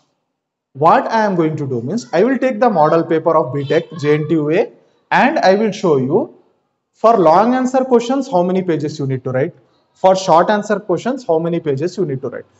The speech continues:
And finally, when you complete short answer questions plus long answer questions, how many pages you need to finally complete. That's what I am going to tell. This is very, very important video. So watch the entire video without skipping any part.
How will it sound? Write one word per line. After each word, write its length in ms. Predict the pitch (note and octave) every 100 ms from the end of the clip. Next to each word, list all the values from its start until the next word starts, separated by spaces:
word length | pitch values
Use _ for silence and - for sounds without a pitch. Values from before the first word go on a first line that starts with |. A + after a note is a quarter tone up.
| _ _
And 240 | F#3 C4+ -
finally, 640 | F#3 G#3 C4 C4 F3+ - - -
when 200 | E3+ G3
you 140 | G3+
complete 480 | G3 E3+ F#3+ C4+ A#3+
short 300 | F#3 E3+ G3
answer 260 | F#3+ G3+
questions 460 | G3+ G3 G3 B3 C4
plus 260 | C4+ C4+ F#3
long 240 | E3 F3+
answer 240 | E3+ F3
questions, 520 | - B2+ E3 G#3+ C4 _ _ _ _
how 200 | D#3+ G3
many 300 | A3+ A#3 B3
pages 640 | A#3+ D#3 C#3+ F#3 F#3 - _ _ _ _ C#3+
you 160 | D3+
need 280 | C#3 B2+ -
to 100 | A#3+
finally 800 | - C3+ C3 C3 A#2+ C3+ D#4 - _ _ _
complete. 460 | D#3 C#3+ C3+ G#2+ - _ _ _ _
That's 280 | C#3+ F3 F3+
what 160 | G#3+ A3
I 80 |
am 100 | D3+
going 180 | C#3 C3
to 80 | C3+
tell. 140 | B2+
This 220 | A2+ E3+ B3+
is 140 | A3
very, 260 | E3+ F#3 A3+
very 220 | G3 G3
important 680 | D#3 D#3 C#3+ E3+ A#3+ B3 - _
video. 420 | C#3 D3+ B2+ A#2 - _ _
So 160 | A#3
watch 400 | F3+ C#3+ G3+ F#3
the 80 | G3+
entire 420 | D3+ C#3 F3 G#3
video 280 | E3+ D3+ F#3+
without 340 | F3 D3+ D#3+
skipping 380 | D#3+ C#3+ C#3+ G#3+
any 180 | C#3 C#3+
part. 220 | C#3 -